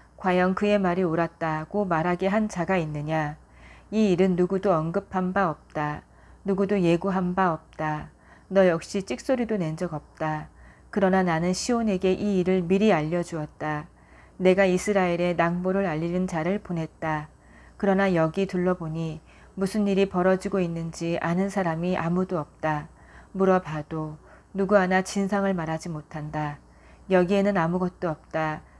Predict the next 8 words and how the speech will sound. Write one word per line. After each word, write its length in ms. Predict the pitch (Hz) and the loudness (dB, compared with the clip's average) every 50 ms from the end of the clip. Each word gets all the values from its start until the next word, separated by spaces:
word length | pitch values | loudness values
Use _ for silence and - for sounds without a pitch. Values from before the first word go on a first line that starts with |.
| - - | -20 -12
전부 400 | - - 185 175 175 175 185 185 | -4 -2 -2 -2 0 0 0 2
연기와 520 | 170 156 156 165 165 175 180 170 175 175 180 | 2 2 0 -2 -2 -2 0 2 2 2 2
헛바람뿐이다. 1080 | 175 233 226 - - 226 220 214 208 - - 175 160 156 151 - 156 151 147 147 151 - - - - - - - - | 2 -2 -2 2 2 2 2 2 0 -2 -8 -10 -8 -8 -8 -8 -8 -8 -8 -8 -12 -18 -20 -20 -20 -20 -20 -20 -10
가짜 360 | - 196 175 165 - - 185 175 | -4 -4 -4 -2 -2 -2 -2 -2
신들, 560 | 175 - 190 180 175 - 165 160 160 156 160 - _ - - - - | -2 -4 -6 -6 -6 -6 -8 -8 -8 -8 -12 -14 _ -20 -20 -12 -2
텅 240 | - 233 220 214 208 | 0 0 0 2 0
빈 160 | 226 226 220 | 0 0 0
신들, 540 | 214 - 196 170 156 165 160 160 156 156 | -2 -2 -6 -8 -6 -8 -8 -10 -10 -12